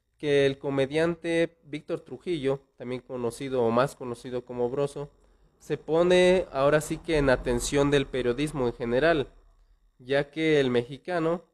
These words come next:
se ha, se ha puesto a insultar, o en su último video insultó al presidente actual de México, Andrés Manuel. Lo insultó y le recordó, obviamente esto es verdad,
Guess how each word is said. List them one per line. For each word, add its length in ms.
se 240
ha, 480
se 120
ha 120
puesto 360
a 80
insultar, 680
o 220
en 120
su 100
último 380
video 320
insultó 560
al 160
presidente 560
actual 360
de 100
México, 600
Andrés 320
Manuel. 520
Lo 200
insultó 520
y 60
le 160
recordó, 800
obviamente 580
esto 300
es 160
verdad, 480